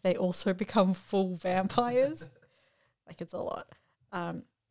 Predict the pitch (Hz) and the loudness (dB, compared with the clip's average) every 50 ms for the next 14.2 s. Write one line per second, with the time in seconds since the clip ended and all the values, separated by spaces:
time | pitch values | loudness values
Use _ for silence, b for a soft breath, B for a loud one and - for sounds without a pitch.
0 | _ - 226 226 - 254 254 262 269 262 - 247 220 214 214 214 - - 220 226 | _ -12 -6 2 6 6 6 6 6 2 2 2 2 2 2 2 2 2 4 4
1 | 226 226 220 - - 202 202 208 202 - 214 208 208 - - 208 190 185 196 196 | 4 4 2 2 2 2 2 0 0 0 0 -2 -2 -2 -4 -4 -2 0 0 0
2 | 190 - 196 196 - - - - - 208 196 190 196 190 196 196 185 190 - - | 2 2 0 0 0 -2 -8 -6 -2 0 0 2 0 0 -2 -4 -6 -6 -6 -6
3 | 196 185 185 190 - - 254 277 254 208 170 160 170 185 - 185 175 180 180 190 | -6 -6 -6 -4 0 2 2 4 4 4 2 0 0 0 0 2 2 2 2 -2
4 | 190 b b b b b b b _ - 196 196 - 220 208 - - 220 220 202 | -4 b b b b b b b _ -4 -4 -2 -2 -2 -2 0 0 0 0 0
5 | - 202 - - 240 240 - 226 220 - - - 214 - - - 208 - - 220 | -2 -2 0 0 0 0 0 -2 -4 -4 -6 -8 -10 -4 -2 -2 -2 -2 -2 -4
6 | 208 196 196 190 185 180 - - - 208 - - - - 202 185 180 - - 226 | -6 -4 -4 -4 -4 -4 -4 -4 -4 -4 -6 -6 -6 -4 -4 -4 -4 -2 -4 -4
7 | 226 - - 277 262 - - - - 202 196 196 - - 233 214 - - - 226 | -4 -2 -4 -4 -4 -6 -8 -12 -10 -8 -8 -8 -6 -6 -8 -8 -6 -4 -4 -4
8 | 208 - 185 170 - - - 214 214 214 - - 190 190 180 - 226 233 240 240 | -2 -2 -4 -4 -2 0 2 2 2 0 0 -4 -4 -4 -4 -4 -2 -2 0 0
9 | 247 254 247 - - 196 185 - 190 - 202 202 208 220 226 220 233 233 220 - | 0 -2 -2 -4 -4 -4 -4 -4 -4 -2 -2 -2 -2 -2 -2 0 0 0 0 -2
10 | _ - 202 196 185 - 196 202 226 247 254 262 262 262 294 277 262 247 247 - | _ -12 -10 -8 -4 -2 0 0 0 0 0 0 0 0 -2 0 2 0 2 2
11 | 247 247 254 262 254 262 262 262 254 b b b b b b b _ - 285 262 | 4 4 4 4 2 0 -2 -2 -4 b b b b b b b _ 0 2 2
12 | 262 233 - - 196 180 - - - - 240 240 233 233 - - 180 175 180 180 | 2 0 0 2 0 0 0 -2 -6 -4 -2 -2 0 -2 -2 0 0 0 0 0
13 | 185 185 - 214 208 208 226 240 254 247 262 247 226 - - 190 180 175 170 175 | -2 -4 -2 -2 4 8 10 10 10 8 6 0 2 0 0 0 0 0 0 -2
14 | 170 170 - | -2 -4 -6